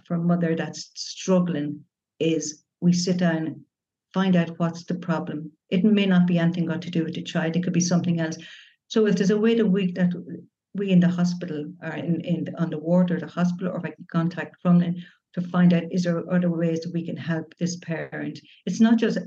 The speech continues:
as I said earlier, it's not all about the, the, the medical treatment. It's about how we can support the family. It's about supporting the families to try and just keep a, keep an even keel, to live, to, to try and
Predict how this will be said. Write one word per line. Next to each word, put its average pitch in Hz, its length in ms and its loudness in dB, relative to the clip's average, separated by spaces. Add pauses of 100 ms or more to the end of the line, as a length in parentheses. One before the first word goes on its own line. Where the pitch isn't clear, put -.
(140)
as 180 140 2
I - 20 2
said 175 220 4
earlier, 165 420 0
it's 180 180 -6
not 196 180 -2
all 196 120 -2
about 175 220 -2
the, 165 240 -6
the, 151 200 -4
the 160 140 -6
medical - 360 -4
treatment. 147 440 -8
It's 180 160 -4
about 165 220 -2 (240)
how 202 160 0
we 196 140 4
can 175 200 2
support - 460 -6
the - 80 -6
family. 156 500 -4 (140)
It's 180 160 4
about 180 260 4
supporting 180 800 0 (1400)
the 160 460 2
families 165 580 0 (840)
to - 100 -6
try 175 560 2
and 160 260 -6 (340)
just - 420 -4
keep 196 200 0
a, 180 260 2
keep 214 180 -2
an 202 100 2
even 170 300 6
keel, 180 340 4
to 180 100 2
live, 196 280 6
to, - 320 -8
to 175 140 0
try 185 500 0
and 160 260 -2